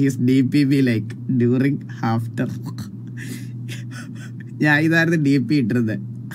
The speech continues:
കുറച്ച് കഴിഞ്ഞ് അവളുടെ ഒരു ചെറിയൊരു കോൾ വന്നു. ഒരു, ഒരു മിനിറ്റ് ഡ്യൂറേഷൻ ഉള്ളൊരു കോൾ.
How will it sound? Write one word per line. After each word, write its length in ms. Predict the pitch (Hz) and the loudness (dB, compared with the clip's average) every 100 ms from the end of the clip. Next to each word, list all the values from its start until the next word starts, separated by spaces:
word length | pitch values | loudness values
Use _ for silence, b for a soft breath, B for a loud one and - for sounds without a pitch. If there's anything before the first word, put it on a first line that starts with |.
| - - - - B B B B - | -8 -10 -14 -14 B B B B -2
കുറച്ച് 300 | 135 123 143 | 0 2 4
കഴിഞ്ഞ് 160 | 160 | 6
അവളുടെ 240 | 156 156 165 | 6 6 6
ഒരു 100 | 165 | 4
ചെറിയൊരു 380 | 160 143 156 165 | 4 4 6 6
കോൾ 320 | 147 143 147 | 6 6 6
വന്നു. 200 | 127 117 | 4 2
ഒരു, 100 | 113 | 2
ഒരു 240 | 131 131 | 4 4
മിനിറ്റ് 260 | 143 143 147 | 6 6 6
ഡ്യൂറേഷൻ 500 | 139 131 131 127 131 | 6 6 6 4 4
ഉള്ളൊരു 340 | 127 117 113 | 4 4 4
കോൾ. 240 | 104 87 | 2 0